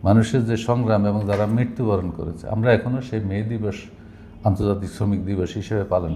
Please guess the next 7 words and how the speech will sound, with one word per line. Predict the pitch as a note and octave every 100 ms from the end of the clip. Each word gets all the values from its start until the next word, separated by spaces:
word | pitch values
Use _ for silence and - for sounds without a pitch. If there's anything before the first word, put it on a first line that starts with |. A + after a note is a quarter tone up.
| D2+
করি। | A#1+ - - - - - - -
কিন্তু | A2 A2 G#2 D#2 - - - - - - - - - - - - F2+
বাংলাদেশে | A#2+ C#3+ D#3 D#3 F3+ F3 F#3+ G2+ - - - - - - -
এই | A2+ A2
আঠারোশো | A#2+ C3+ C3 D3+ C3
ছিয়াশি | B2 G#2+ G#2 A#2 A2+
সালের | B2 B2+